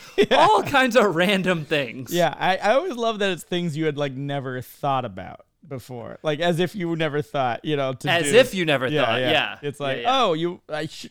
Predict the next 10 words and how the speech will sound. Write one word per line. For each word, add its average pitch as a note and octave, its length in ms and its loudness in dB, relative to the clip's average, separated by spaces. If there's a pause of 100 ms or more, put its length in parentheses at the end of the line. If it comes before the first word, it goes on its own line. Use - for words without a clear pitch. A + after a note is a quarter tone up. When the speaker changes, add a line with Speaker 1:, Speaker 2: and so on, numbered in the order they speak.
Speaker 1:
I D3 120 -4
should D#3 200 -6
be D#3+ 100 -2
making D3+ 420 -4
money B2+ 340 -4
with F4+ 200 -4
this? - 380 0 (340)
Oh, A3+ 340 4
Speaker 2:
<laughs> C3+ 60 -4
Speaker 1:
I, F3+ 220 4